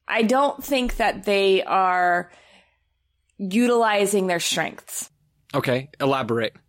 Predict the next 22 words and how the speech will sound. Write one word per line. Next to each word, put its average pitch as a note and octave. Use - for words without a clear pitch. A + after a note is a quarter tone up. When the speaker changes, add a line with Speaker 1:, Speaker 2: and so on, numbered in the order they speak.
Speaker 1:
I B3+
thought G4
in B3+
the A3+
second G#3
half, F3+
when G3+
you F3+
bring G#3+
Pavone F#3+
to G3
the E3+
outside, E3
they E3+
were D#3+
much -
better. -
When G#3+
he A3
could C4
create F#3+
and F3